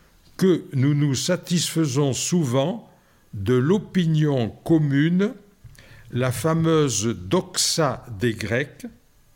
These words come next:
tellement présente aujourd'hui qu'elle est passée dans le vocabulaire français courant telle quelle. Journalistes, sociologues,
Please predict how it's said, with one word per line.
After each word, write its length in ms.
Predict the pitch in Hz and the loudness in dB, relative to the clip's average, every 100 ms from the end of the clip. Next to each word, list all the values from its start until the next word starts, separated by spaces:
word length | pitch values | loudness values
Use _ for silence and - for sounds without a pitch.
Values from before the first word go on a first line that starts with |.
| _ _ _ _ - | _ _ _ _ -2
tellement 540 | 185 185 180 170 131 | 0 2 2 2 0
présente 840 | - 113 160 156 120 156 135 131 - | -4 -2 0 0 0 0 0 -4 -2
aujourd'hui 800 | 165 180 123 160 120 110 127 214 - - _ _ - - - - | 0 0 0 -2 0 0 0 -2 -10 -20 _ _ -20 -20 -20 -6
qu'elle 220 | - 135 | -2 0
est 80 | 147 | -2
passée 540 | 147 175 - - 170 139 | -2 -4 -2 0 0 0
dans 200 | 123 131 | 0 0
le 100 | 127 | 0
vocabulaire 840 | 123 160 160 147 156 147 147 131 | 0 -2 -2 0 0 2 0 -2
français 560 | - 139 135 127 143 131 | -4 -2 -2 0 -2 -2
courant 640 | - 127 117 175 208 - - | -2 -2 0 0 0 -4 -2
telle 320 | 208 202 156 | -2 -2 -2
quelle. 420 | - 135 110 92 - - - - - - - - - - - | 0 0 0 -6 -12 -20 -20 -16 -10 -10 -12 -20 -20 -14 -8
Journalistes, 1080 | 98 196 214 202 190 175 143 107 - 117 | -2 2 2 2 2 0 -2 -4 -6 -8
sociologues, 1160 | 101 - 190 202 - 202 190 165 135 117 104 | -8 -2 0 0 0 2 4 4 2 0 -4